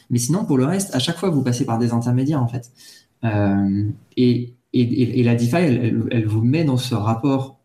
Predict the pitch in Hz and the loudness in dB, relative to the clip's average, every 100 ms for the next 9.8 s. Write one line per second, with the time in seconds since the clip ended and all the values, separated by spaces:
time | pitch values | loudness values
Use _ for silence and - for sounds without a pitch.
0 | _ 120 110 143 131 127 131 120 107 107 | _ -6 -2 0 2 2 0 0 0 -2
1 | 104 170 - - _ _ _ _ _ - | -4 -6 -6 -10 _ _ _ _ _ -10
2 | - 113 104 - 113 107 104 98 98 98 | -2 -2 -2 -2 0 2 2 2 0 0
3 | 95 95 - 101 98 - 101 - 165 170 | 0 -2 -4 -4 -4 -2 -2 0 0 0
4 | - 165 120 123 123 110 120 131 127 139 | 0 0 0 -2 -2 2 2 2 2 2
5 | 143 160 147 - _ _ _ _ _ - | 0 -2 -4 -8 _ _ _ _ _ -4
6 | 120 104 101 104 107 101 113 131 143 127 | -2 0 -2 -2 -2 0 0 2 2 2
7 | 120 120 165 165 123 110 - 104 113 147 | 2 0 0 0 0 -2 -2 0 2 0
8 | 147 107 104 - 113 104 104 - 120 - | -2 -6 -6 -2 0 0 -2 -2 -4 0
9 | 135 139 143 131 131 131 127 120 | 0 2 0 0 0 2 0 -4